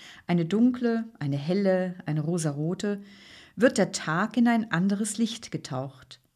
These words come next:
Er wird eine unterschiedliche Färbung erhalten. Mir persönlich hilft ein lyrischer Text des Dichters Andreas Knapp, den ich mir jeden Morgen in Erinnerung rufe, indem ich ihn leise vor mich hinspreche.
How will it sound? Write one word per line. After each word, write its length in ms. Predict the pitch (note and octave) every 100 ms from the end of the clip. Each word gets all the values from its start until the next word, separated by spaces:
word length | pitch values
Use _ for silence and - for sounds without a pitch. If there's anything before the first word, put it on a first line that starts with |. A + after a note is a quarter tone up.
| _ _ -
Er 100 | G#3+
wird 180 | C4 B3+
eine 180 | A#3+
unterschiedliche 640 | A#3+ G#3+ A#3 G#3+ G3+ G#3 A#3+
Färbung 420 | - F#3+ D#3 D3
erhalten. 580 | C#3+ C3+ C3+ C#3 C#3+ - _ _ _ _ _ _ _ _ _ _ _ _ _ _
Mir 100 | F#3
persönlich 640 | F#3+ E3+ F3+ A3 C4+ C#4+ -
hilft 360 | B3 B3+ -
ein 120 | A#3 A3
lyrischer 500 | A#3+ A#3+ A#3 F#3 E3+
Text 580 | G#3+ A#3 - - -
des 180 | A3 G#3
Dichters 380 | A#3+ A#3+ A#3+ A#3+
Andreas 520 | G#3 G3+ G#3+ G#3 G#3
Knapp, 360 | - A3+ F#3+ - - - - - -
den 100 | G#3
ich 120 | G#3+ G#3
mir 80 |
jeden 340 | F3 G#3 B3 B3
Morgen 280 | G#3+ A#3+ A#3+
in 120 | A3
Erinnerung 500 | G3 A#3 F#3+ D#3+ E3
rufe, 540 | D3+ D#3 - F#3+ G3+ - - - -
indem 340 | - G#3 A#3 C4
ich 180 | B3 G#3
ihn 120 | F#3+
leise 460 | E3 D#3+ G3 A#3
vor 180 | A#3+ G#3+
mich 180 | G#3+ G#3+
hinspreche. 800 | G3 D#3+ - - C#3 - C#3